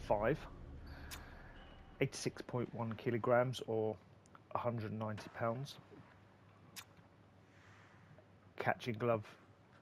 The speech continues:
whichever one you guys like to use, catch left or right, it doesn't really matter. Now, you're gonna go gold butterfly. This is quite broken this year.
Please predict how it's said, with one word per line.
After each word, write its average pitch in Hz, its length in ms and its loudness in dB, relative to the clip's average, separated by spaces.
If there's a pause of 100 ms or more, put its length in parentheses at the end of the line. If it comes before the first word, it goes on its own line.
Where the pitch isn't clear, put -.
(400)
whichever 117 340 -2
one 107 280 -4 (880)
you 117 120 0
guys 110 280 2 (160)
like 107 200 0 (100)
to 104 180 -4 (160)
use, 113 400 -2
catch - 280 -4
left 107 220 -6
or 104 60 -4
right, 104 320 0
it 104 120 -8
doesn't 110 200 -8
really 110 160 -4
matter. 104 280 0 (1120)
Now, 107 200 4 (680)
you're 120 100 0
gonna 117 260 2
go 104 60 -6 (280)
gold 117 400 6 (1040)
butterfly. 113 460 2 (960)
This - 160 -10
is 208 80 -8
quite - 360 -2
broken 104 320 -2 (120)
this - 180 -8
year. 95 160 -4